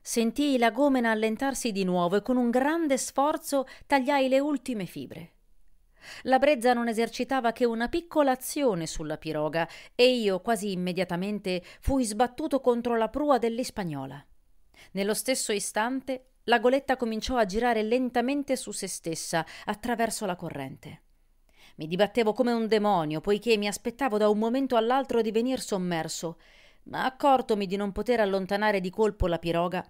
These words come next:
mi spinsi diritto verso poppa. Finalmente mi liberai da quella pericolosa vicinanza e proprio mentre stavo per dare l'ultima spinta,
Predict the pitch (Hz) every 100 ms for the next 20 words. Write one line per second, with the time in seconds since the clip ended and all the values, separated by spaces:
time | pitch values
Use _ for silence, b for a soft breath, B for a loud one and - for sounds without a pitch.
0 | _ 220 233 - 269 247 247 196 254 311
1 | - 262 226 - 208 143 131 - 143 _
2 | _ _ _ _ B B B - 220 214
3 | 214 226 214 185 180 185 185 190 190 170
4 | 170 175 170 208 196 185 190 190 175 160
5 | - 160 156 156 151 160 160 B B -
6 | 214 220 269 302 269 247 262 240 226 -
7 | 247 202 196 185 196 180 196 277 - 214
8 | 185 165 - 247 294 -